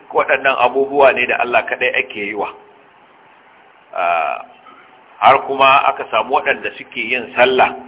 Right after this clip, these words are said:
a cikin makabarta, suke fuskantar kabari su yi sallah a gare shi, wanda wannan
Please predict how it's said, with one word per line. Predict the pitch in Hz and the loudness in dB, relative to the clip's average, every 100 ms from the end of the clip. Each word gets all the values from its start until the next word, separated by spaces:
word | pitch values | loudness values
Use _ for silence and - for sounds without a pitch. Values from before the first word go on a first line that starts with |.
| - - _ - | -20 -20 _ -18
a | - - | -18 -16
cikin | - 123 | -18 -12
makabarta, | 117 120 117 113 107 107 - - - _ _ _ _ _ _ _ - _ _ _ _ - _ _ _ - | -8 -6 -2 -2 -2 -6 -6 -18 -20 _ _ _ _ _ _ _ -20 _ _ _ _ -20 _ _ _ -20
suke | - 123 127 110 - | -16 -8 -4 -4 -6
fuskantar | 107 - - 139 143 147 120 | -16 -16 -4 -2 -2 -4 -4
kabari | 127 131 113 123 - - - _ _ _ - | -2 -2 -2 -6 -16 -20 -20 _ _ _ -18
su | 110 | -10
yi | 113 - | -8 -2
sallah | 127 135 123 120 - - - - _ - | 0 4 4 4 -8 -20 -20 -20 _ -4
a | 98 92 85 73 - - - - - _ - | 0 2 2 -2 -8 -20 -20 -20 -20 _ -10
gare | 107 107 123 | -6 -4 -4
shi, | - 95 85 | -6 -8 -12
wanda | 95 98 | -12 -4
wannan | 117 123 120 123 | -2 -2 -6 -8